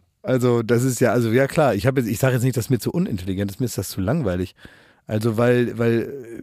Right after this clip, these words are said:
äh, diese Faszination am, am Schrott, den kann ich nicht so lange aufrechterhalten, weil mir ist das dann nicht schrottig genug manchmal und mir ist, und es ist immer auf dieselbe Weise schrottig.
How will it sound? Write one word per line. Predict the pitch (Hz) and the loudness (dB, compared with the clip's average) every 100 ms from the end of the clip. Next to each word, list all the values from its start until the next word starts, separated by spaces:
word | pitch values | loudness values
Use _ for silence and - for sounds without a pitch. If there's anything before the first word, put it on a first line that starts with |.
| - | -12
äh, | - | -10
diese | 135 123 123 135 | -6 -2 2 2
Faszination | - 143 - 135 120 - 151 180 | 2 -2 0 0 0 2 2 2
am, | 185 131 131 131 123 _ - _ _ _ - | 0 0 2 0 -2 _ -20 _ _ _ -4
am | 131 127 | 0 0
Schrott, | - 123 156 175 139 _ _ _ _ _ - | 0 2 2 0 -12 _ _ _ _ _ -6
den | 120 | -4
kann | 147 | 0
ich | 156 | 2
nicht | 147 | 2
so | 135 | 2
lange | 135 131 | 2 2
aufrechterhalten, | 147 160 127 117 98 101 101 147 - _ _ _ _ | 2 0 0 0 0 -2 -2 -6 -10 _ _ _ _
weil | 123 | 2
mir | 135 | 2
ist | 143 | 2
das | 156 | 0
dann | - 147 151 | 2 4 4
nicht | 180 - | 2 0
schrottig | - 135 170 180 147 | 0 2 2 2 -2
genug | - 135 147 190 - | 2 4 4 2 0
manchmal | 175 190 190 185 180 202 240 | 0 0 -2 -2 0 0 -2
und | 139 139 - | -2 -2 -2
mir | 135 156 | -2 0
ist, | - | -2
und | - 160 | -2 0
es | 160 | 0
ist | 160 | 0
immer | 151 175 | 2 2
auf | 147 | 2
dieselbe | 160 139 151 143 127 | 0 2 2 2 2
Weise | 135 131 104 | 2 2 -2
schrottig. | - 90 80 85 | -6 -8 -8 -12